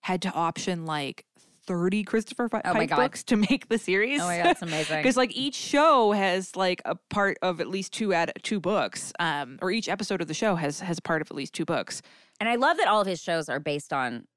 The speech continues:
Speaker 2: books and stories. It's like that, that,
Speaker 1: Yes.
Speaker 2: that, I love that.
Speaker 1: And we should also shout out our friend Axel, who, uh, directed two of the episodes, um, and they were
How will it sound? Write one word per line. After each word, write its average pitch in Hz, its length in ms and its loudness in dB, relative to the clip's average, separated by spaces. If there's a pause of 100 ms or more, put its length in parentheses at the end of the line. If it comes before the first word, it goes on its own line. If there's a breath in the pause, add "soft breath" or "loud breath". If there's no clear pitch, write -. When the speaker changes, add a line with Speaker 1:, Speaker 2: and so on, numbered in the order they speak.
(200)
Speaker 2:
books - 560 -6
and 139 120 -8
stories. 113 500 -6
It's 156 160 -10
like 139 320 -2
that, 151 240 -2 (220)
that, 139 260 0
Speaker 1:
Yes. - 540 -4 (120)
Speaker 2:
that, 143 60 -6
I 151 60 -2
love 131 160 -6
that. - 160 -6 (280)
Speaker 1:
And 202 100 -2
we 233 80 0
should 240 140 -2
also 247 240 0
shout 240 240 0
out 254 160 2
our 233 80 0
friend 240 240 -2
Axel, 156 400 -2
who, 170 520 0
uh, 165 320 0 (280 loud breath)
directed 190 480 0
two 285 180 2
of 220 80 0
the 170 100 2
episodes, 175 600 -4
um, 151 500 -4
and 175 100 -4
they 190 60 -2
were 202 80 -2